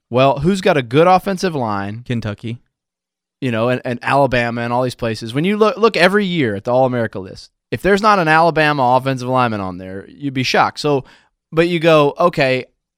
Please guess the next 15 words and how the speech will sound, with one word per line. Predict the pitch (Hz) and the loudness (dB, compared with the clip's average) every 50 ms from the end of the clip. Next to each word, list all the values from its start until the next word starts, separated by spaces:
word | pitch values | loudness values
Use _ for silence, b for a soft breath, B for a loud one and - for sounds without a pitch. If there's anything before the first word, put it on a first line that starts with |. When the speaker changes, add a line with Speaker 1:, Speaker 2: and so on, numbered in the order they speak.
| _ _ _ | _ _ _
Speaker 1:
Kentucky's | - 131 - 202 208 190 202 170 | -20 -2 0 2 2 2 0 0
got | 160 180 165 | 2 2 2
a | 151 | 2
good | 143 147 139 | 0 2 2
offensive | 135 127 120 117 113 104 - 101 95 | 2 0 0 -4 -10 -10 -10 -12 -12
line. | 92 85 80 76 73 90 107 139 _ | -14 -16 -16 -18 -20 -20 -20 _ _
They're | 139 156 180 | 2 4 4
a | 175 143 | 4 2
great | 127 151 151 151 147 | 2 0 0 0 0
story. | - - - 131 120 113 104 98 98 107 110 113 | -6 -8 -6 -4 -4 -4 -4 -6 -6 -8 -8 -4
They're, | 123 147 165 151 - _ | -2 -2 -4 -4 -8 _
they're | 147 147 170 175 | -4 -2 -2 0
doing | 147 175 180 165 143 | 0 0 0 0 0
something | - - 170 170 165 - 139 120 120 | 0 0 0 0 2 0 -6 -6 -4
right." | 117 113 113 117 113 | -4 -2 -2 -4 -4